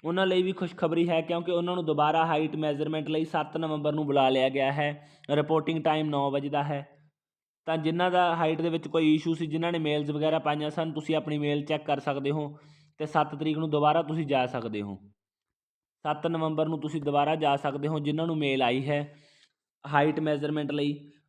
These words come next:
ਬੋਰਡ ਉਹਨਾਂ ਦੇ ਨਤੀਜੇ ਨੂੰ ਵੀ ਇਸ ਪ੍ਰਕਿਰਿਆ ਵਿੱਚ ਸ਼ਾਮਲ ਕਰਨਾ ਚਾਹੁੰਦਾ ਹੈ। ਇਸ ਸਾਰੀ ਸਥਿਤੀ ਨੂੰ ਦੇਖਦੇ ਹੋਏ ਅਤੇ ਜਿਹੜੀ ਜਾਣਕਾਰੀ ਸਾਨੂੰ ਮਿਲੀ ਹੈ ਉਸ ਅਨੁਸਾਰ ਜੋ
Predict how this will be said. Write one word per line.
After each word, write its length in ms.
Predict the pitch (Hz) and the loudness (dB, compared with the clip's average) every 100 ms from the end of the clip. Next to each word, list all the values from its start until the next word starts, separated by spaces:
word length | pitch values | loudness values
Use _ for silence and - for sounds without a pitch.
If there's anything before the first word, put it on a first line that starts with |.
| - | -2
ਬੋਰਡ 340 | 135 156 170 | 4 6 8
ਉਹਨਾਂ 380 | 185 165 170 190 | 4 0 -2 0
ਦੇ 120 | 196 | 2
ਨਤੀਜੇ 440 | 190 180 180 165 180 | 0 0 -2 0 2
ਨੂੰ 140 | 185 | 2
ਵੀ 100 | 185 | 2
ਇਸ 160 | 175 185 | 0 0
ਪ੍ਰਕਿਰਿਆ 480 | 190 175 175 165 165 | -2 -2 -2 0 0
ਵਿੱਚ 160 | 165 165 | 0 -4
ਸ਼ਾਮਲ 360 | 170 156 156 | 0 0 0
ਕਰਨਾ 320 | 156 151 160 | 0 0 0
ਚਾਹੁੰਦਾ 320 | 160 147 156 165 | -2 -2 0 -2
ਹੈ। 320 | 165 156 - _ _ _ _ _ _ _ | -2 -6 -14 _ _ _ _ _ _ _
ਇਸ 180 | 170 180 | -6 -6
ਸਾਰੀ 340 | 175 175 190 | 0 4 4
ਸਥਿਤੀ 300 | 196 185 180 | 2 0 0
ਨੂੰ 140 | 196 175 | 0 4
ਦੇਖਦੇ 380 | 165 165 165 | 2 2 0
ਹੋਏ 280 | 170 160 160 160 - _ 156 | 2 2 0 -4 -18 _ -4
ਅਤੇ 160 | 160 | 0
ਜਿਹੜੀ 320 | 170 160 175 196 | 4 6 6 6
ਜਾਣਕਾਰੀ 500 | 180 165 165 170 170 | 4 4 4 2 4
ਸਾਨੂੰ 340 | 170 160 165 | 2 0 0
ਮਿਲੀ 300 | 156 151 165 | 4 4 4
ਹੈ 320 | 160 160 - - _ _ | 0 -4 -10 -20 _ _
ਉਸ 220 | 170 175 196 | -6 0 0
ਅਨੁਸਾਰ 440 | 170 160 156 151 156 - - _ _ _ _ _ _ _ _ _ _ _ _ _ _ _ _ _ _ _ _ _ _ _ _ 143 | 0 2 4 4 2 -8 -20 _ _ _ _ _ _ _ _ _ _ _ _ _ _ _ _ _ _ _ _ _ _ _ _ -2
ਜੋ 160 | 170 | -2